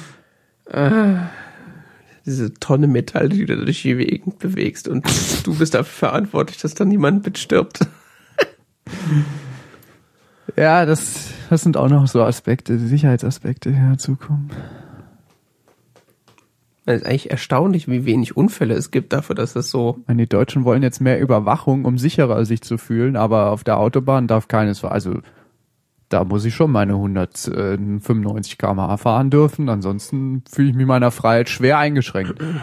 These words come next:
Speaker 1: Tja. Äh, wofür soll man sich auch sonst die schnellen Karren kaufen?
Speaker 2: Ja, eben.
Speaker 1: Ich meine, das ist so ein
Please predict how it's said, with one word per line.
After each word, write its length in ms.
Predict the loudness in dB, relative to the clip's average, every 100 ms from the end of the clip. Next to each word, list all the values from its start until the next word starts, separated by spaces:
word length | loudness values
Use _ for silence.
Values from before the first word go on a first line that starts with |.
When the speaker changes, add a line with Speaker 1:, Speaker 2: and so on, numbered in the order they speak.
| -10 -20 -20 -20 -20 _ _ _ _ _ _ _ _ _ _ _ _ _
Speaker 1:
Tja. 260 | -18 -14 -14 -18 -20 -20 _ _ _ _ _ _ _ _ _ _ _ _ _ -8
Äh, 100 | -8 -6
wofür 320 | -10 -2 0
soll 140 | 2
man 160 | 2 2
sich 80 | 0
auch 60 |
sonst 240 | 0 0 0
die 40 |
schnellen 240 | 0 0 2
Karren 260 | 2 2
kaufen? 300 | 0 -2 -2 -6 -10 -10 _ _ _ _ _ _ _ _ _ _ _ _ _ _ _
Speaker 2:
Ja, 220 | 2 2 0 _ _ _ _ _ _
eben. 300 | 0 0 -4 _ _ _ _
Speaker 1:
Ich 140 | -16 -2
meine, 220 | -2 0
das 160 | -2 -4
ist 100 | -2
so 120 | -2
ein 160 | -2